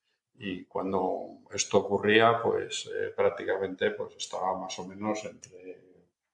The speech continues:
per dieciocho y per veinte, ¿no? Entonces, eh, tuvo un primer problema, eh, básicamente, que se quedó un año sin crecimiento porque hubo una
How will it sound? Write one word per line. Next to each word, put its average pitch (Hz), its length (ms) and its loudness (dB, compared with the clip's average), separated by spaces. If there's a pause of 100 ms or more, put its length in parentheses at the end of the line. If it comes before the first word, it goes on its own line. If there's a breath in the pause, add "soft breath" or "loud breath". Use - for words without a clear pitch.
(360)
per 110 480 6
dieciocho 110 540 6
y 127 40 6
per 98 260 6
veinte, 101 500 4
¿no? 127 140 -12 (760)
Entonces, 101 840 4
eh, 101 400 -2
tuvo 104 240 8
un 104 100 6
primer 101 340 6
problema, 101 720 6 (100)
eh, - 360 -14 (100)
básicamente, 104 800 6
que 98 100 -16
se - 160 -6
quedó 98 220 2
un 98 160 2
año 98 480 4 (140)
sin 101 240 4
crecimiento 104 680 0
porque 95 240 -10
hubo 92 160 -6
una 98 240 2